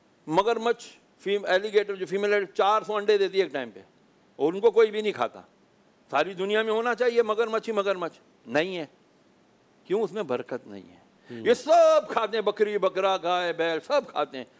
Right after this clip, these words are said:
Speaker 1: बरकत है, काटी नहीं होता। तो काश ये खोपड़ी में हमारे आ जाए,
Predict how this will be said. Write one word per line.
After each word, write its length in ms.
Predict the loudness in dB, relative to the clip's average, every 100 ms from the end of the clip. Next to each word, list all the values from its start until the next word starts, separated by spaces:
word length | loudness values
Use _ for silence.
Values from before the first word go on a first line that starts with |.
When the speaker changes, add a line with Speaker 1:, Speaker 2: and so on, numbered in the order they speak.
| _ _
Speaker 1:
बरकत 580 | -6 -4 -4 -8 -12 -12
है, 180 | -20 -20 _ _ _ _ _ _ _ _
काटी 340 | -2 -2 -4
नहीं 140 | -2 0
होता। 300 | 0 -4 -12 -12 _ _ _ _ _ _ _
तो 60 | -6
काश 520 | -4 -2 0 0 -2
ये 380 | -10 -4 0 0
खोपड़ी 520 | -2 0 0 0 -4
में 100 | 0
हमारे 300 | 0 0 0
आ 140 | 0 -2
जाए, 280 | -4 -6